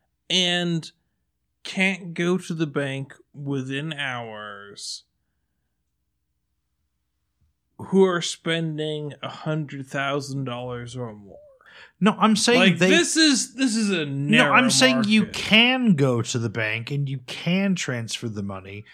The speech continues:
Speaker 2: You may not be able to do it in the hour that you go to see the bike. It may
Speaker 1: Well,
Speaker 2: need to wait till the next day or the day after.
Speaker 1: I'm
Speaker 2: So
Speaker 1: sure it's
Speaker 2: you
Speaker 1: an
Speaker 2: should
Speaker 1: M V
Speaker 2: have,
Speaker 1: Agusta F one hundred.
Speaker 2: you should take out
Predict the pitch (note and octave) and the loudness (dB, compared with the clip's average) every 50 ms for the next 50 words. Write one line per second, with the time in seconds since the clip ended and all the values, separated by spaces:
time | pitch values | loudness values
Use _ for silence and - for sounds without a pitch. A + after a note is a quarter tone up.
0 | - - _ _ _ _ _ D3 E3 D#3 D3 D3+ D3+ E3 F3 E3+ D#3+ E3+ F3 D#3+ | -20 -20 _ _ _ _ _ 0 0 0 0 0 0 0 0 0 0 -2 -2 -2
1 | - D3+ D3 D3+ D3 C#3+ C#3+ D3 C#3+ C3+ A2+ G#2+ C#3+ D#3+ D3+ B2+ A2+ A2+ A2+ A2 | -4 -2 -2 0 0 0 -2 -2 -4 -6 -2 0 0 0 0 0 -2 -4 -6 -8
2 | - - - _ C3+ B2 A#2+ A2+ B2 C3 - - A#2 A#2 B2 B2+ B2 A#2+ A#2 A2 | -10 -16 -10 _ -4 -2 -2 -2 -4 -6 -4 -2 -2 -2 -2 -2 -4 -6 -8 -8
3 | G#2+ G#2 G#2+ - _ _ _ _ _ - B2+ C3 B2+ B2+ B2+ B2+ B2 B2+ A#2+ B2 | -8 -10 -12 -12 _ _ _ _ _ -10 -8 -6 -6 -6 -6 -4 -4 -4 -2 -2
4 | C3 A#2+ A#2 A2+ G2 G#2 F#2+ - - A2+ G#2 G2 F2+ G2 F2 A#2+ A2+ G#2 - - | -2 -2 -2 -4 -4 -6 -6 -6 -4 -4 -4 -6 -6 -4 -2 -2 -2 -2 -4 -10
5 | - _ - - - _ _ _ _ _ _ _ _ _ _ - - _ C3+ D3 | -16 _ -20 -20 -20 _ _ _ _ _ _ _ _ _ _ -20 -8 _ 2 2
6 | C#3+ C#3 D#3+ E3 G3+ G#3 F#3+ F3+ F3 C#3 D#3 D3 C#3+ D#3 D#3 D3+ - - D3 C3+ | 4 4 6 6 8 8 6 6 4 2 0 0 2 2 0 0 -2 -6 -6 -4
7 | C#3 C3+ C#3 C#3 C#3+ C#3 - - - C3 C3 C3+ C3+ A#2+ B2 A#2 B2+ C3+ C#3 B2+ | -4 -2 -2 -2 -2 -4 -4 -4 -2 0 0 0 0 -2 -4 -4 -2 0 0 0
8 | A#2 A2 G#2+ - - - A#2+ G#2 G#2 G#2+ - - - - - E3 F#3+ F#3+ - F#3+ | 0 -2 -4 -8 -10 -8 -8 -6 -6 -8 -10 -12 -12 0 4 6 6 6 8 8
9 | G3 G3 G#3+ A3 G#3+ - C3 D3+ F#3 G#3 A#3 A#3+ - - D4 C4+ C#4+ B3+ - F#3+ | 8 8 8 6 4 4 4 4 6 6 6 6 6 6 8 8 8 8 8 8
10 | F3 C#3 A#2+ A#2 A#2 A#2+ C3+ D#3+ E3+ F3 E3 C#3 C3+ D3+ E3+ E3+ - - E3+ E3+ | 8 8 8 6 6 4 4 2 2 2 0 0 0 0 0 0 -2 -4 -4 -2
11 | D#3 E3 E3 D3+ C#3 D3 D#3 D#3+ D#3+ D#3+ E3 F3+ G3+ A#3 A#3 - D#3+ - B3 B3 | -2 -2 -2 -2 0 0 2 4 6 6 6 6 6 6 6 6 6 6 6 6
12 | B3 F#3+ - - G#3+ A3 A#3 A3+ - G#3+ D3 C3 A#2 A2 A2 A2 A#2 B2 B2+ B2+ | 6 4 2 4 6 6 6 4 2 2 2 4 4 2 2 0 0 -2 -4 -6
13 | - | -10